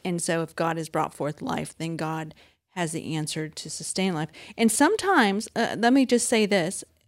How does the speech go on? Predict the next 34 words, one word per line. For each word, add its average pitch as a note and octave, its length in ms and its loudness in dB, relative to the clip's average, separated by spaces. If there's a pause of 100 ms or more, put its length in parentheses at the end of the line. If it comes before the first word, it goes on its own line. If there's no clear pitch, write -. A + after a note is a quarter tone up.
(160)
for F3 100 -6
some F#3 340 -2 (300)
of F3+ 100 -2
you F3 100 0
out E3+ 120 0
there E3+ 160 -2 (100)
real F#3 200 2
quick. - 480 0 (680)
If A#3 200 4
you C4+ 100 4
talk C#4 300 4
to C4 80 -2
somebody A3 460 4
who G#3 160 2
has F#3 340 -2
a F#3+ 40 -2
child F3 300 0
with F3 140 2
a E3+ 40 -2
disability, F3 800 -4 (580)
uh, F3+ 180 2 (880)
friends G#3 300 4
of F3+ 80 2
ours F3 340 2
who G3 120 0
had F3 240 0
a E3+ 60 -4
child E3+ 360 -2
that C3 80 -4
was E3+ 160 -4
born F3+ 260 -2
said E3+ 180 -2
they E3 80 -2
would, D#3 180 -6